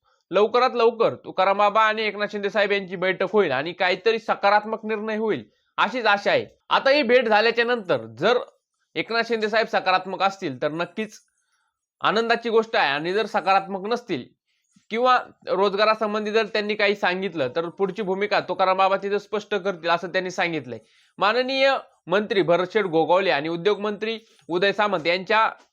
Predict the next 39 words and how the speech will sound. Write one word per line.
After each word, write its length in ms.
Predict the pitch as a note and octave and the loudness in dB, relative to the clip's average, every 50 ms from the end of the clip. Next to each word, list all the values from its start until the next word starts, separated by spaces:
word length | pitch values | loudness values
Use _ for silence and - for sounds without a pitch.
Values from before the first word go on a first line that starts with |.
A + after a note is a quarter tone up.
| _ _ _ _ _ _ | _ _ _ _ _ _
मार्फत 520 | D3+ E3+ F#3 A3 A3 - A#3+ F#3+ - - | 0 2 2 2 2 0 -2 -2 0 -4
ही 60 | G3 | -8
भेट 320 | G#3 E3+ F3 G3 G3 F3+ G3 | -4 0 0 0 2 2 0
होणार 240 | G3+ G3+ G#3+ G#3 G3+ | 0 2 2 2 2
आहे 220 | G#3 F#3 C#3 A#2 | 2 0 0 -2
आणि 220 | - B2 C3 C#3 D3+ | -4 -6 -6 -6 -4
नक्कीच 320 | E3+ F#3+ F#3+ - A#3+ F#3+ - | -6 -6 -4 -6 -8 -4 -4
हे 60 | F#3+ | -4
मंत्री 320 | F#3 F#3 F#3+ F3+ D#3+ F#3 F#3 | -2 -2 -6 -6 -6 -10 -10
सुद्धा, 420 | F#3 G3+ G3 E3+ F3 C#3 B2 A#2+ | -8 -8 -2 0 2 2 2 0
दोन्ही 280 | B2+ C#3 D#3+ E3+ F3+ F#3+ | -2 -6 -6 -6 -6 -4
मंत्री 320 | F3+ E3+ E3+ D3+ E3+ F3 | -4 -6 -4 -4 -4 -4
महोदय 420 | F3 E3+ E3+ F3 E3+ F3+ D3+ B2 A#2 C#3 | -4 -2 -4 -2 0 0 -2 0 -2 -2
या 100 | D3+ E3 | -2 2
बैठकीला 420 | E3 E3 E3 E3 D#3+ D3 F#3 G3+ | 2 2 2 0 -4 -2 0 0
उपस्थित 400 | G#3+ A#3 A3 A3+ G#3+ A3 A3+ F#3 | 0 2 2 0 0 0 0 0
असतील. 340 | F#3+ F#3 F#3 - D3 B2+ G#2+ _ _ _ _ _ _ _ _ _ _ | 0 0 0 -6 -10 -10 -10 _ _ _ _ _ _ _ _ _ _
त्यामुळे 340 | F#3 G#3 A3+ B3 B3+ C4 B3+ B3 _ _ _ _ _ _ _ _ _ _ _ - | -2 0 0 2 2 2 2 0 _ _ _ _ _ _ _ _ _ _ _ 2
ते 140 | A3 A#3 A3+ | 4 4 4
मंत्री 460 | A3 G#3+ G#3 G#3+ A3 G#3 A3 A3+ A#3 | 2 0 -2 -4 -2 -2 -4 -6 -6
पॉझिटिव्ह 520 | G#3+ F#3+ G3+ F3+ F3 F3 F3+ F3 G3+ F#3+ F#3+ | 0 2 2 2 2 0 -4 -2 0 0 2
आहेत 220 | G3 G3 E3 C#3+ | 2 2 2 0
आणि 140 | D3+ D#3 E3 | 0 -2 -2
एकनाथ 220 | F3 E3 F#3+ F#3+ | -4 -4 -4 -6
शिंदे 220 | F3 F#3+ F#3 F#3 F3+ | -6 -6 -8 -8 -4
साहेब 180 | F#3 F#3 F3+ F3+ | -2 -4 -4 -4
सुद्धा 180 | F#3+ F3+ F#3+ | -2 -4 -2
पॉझिटिव्ह 400 | F#3 F3 D#3+ D#3 E3 D3 F3 F3 F3 | 0 0 -2 -2 -2 -2 0 0 0
आहेत, 100 | D3 B2+ - | 0 -2 -2
त्यामुळे 220 | E3 E3+ F#3+ G#3+ G#3+ | -4 -2 -2 -2 -2
देवेंद्र 420 | F#3 F#3 F#3+ F#3+ G#3 G#3 G#3+ A3 | -2 -2 0 -2 -2 -2 -4 -6
फडणवीस 400 | - F3+ E3+ D3+ D#3 D#3+ D3+ F3 | -4 -4 -6 -4 -4 -6 -4 -4
यांना 240 | F3+ F#3+ F#3 D#3 B2+ | -6 -4 -2 -4 -4
ते 160 | B2+ D#3+ E3 | -4 -4 -4
नक्कीच 360 | E3 E3 E3 E3 - G#3 F#3 _ | -4 -4 -6 -4 -6 -8 -6 _
पॉझिटिव्ह 420 | F#3 D#3 D#3 D#3 D3+ C#3 F3 D#3 | 0 0 0 0 -4 -6 -6 -4
करतील. 360 | F3 F#3 F3 D#3 D#3 B2+ G#2+ - _ _ _ - | -4 -4 -4 -4 -8 -10 -10 -12 _ _ _ -2
पण 120 | A3+ B3 | 0 2
मित्रांनो, 420 | B3+ C#4 C#4 C#4 C#4 C#4 C4+ D4 | 0 0 0 0 0 2 2 -2